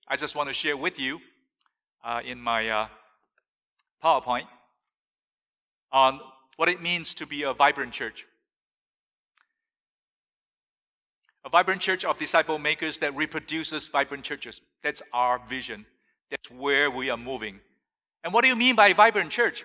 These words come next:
We believe that a vibrant church love God and people passionately. A vibrant church live authentically on discipleship. And a vibrant church will give generously as it stewards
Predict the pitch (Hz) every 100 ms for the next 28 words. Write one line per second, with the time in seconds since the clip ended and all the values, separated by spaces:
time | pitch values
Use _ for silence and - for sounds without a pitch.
0 | - 160 185 175 180 214 208 170 170 143
1 | 160 175 202 190 160 - 135 143 156 170
2 | 170 - - 139 139 135 127 143 135 131
3 | 147 139 135 139 117 117 123 _ _ _
4 | _ _ _ - 139 151 151 151 151 -
5 | 143 151 160 - 135 147 - 170 131 113
6 | - _ _ _ _ _ _ 120 123 123
7 | 120 123 - 143 127 - 113 _ _ _
8 | _ _ - 160 156 185 240 190 180 156
9 | 156 147 165 170 - - _ 139 120 147
10 | 175 185 180 160 - 151 160 151 - 160
11 | - 170 151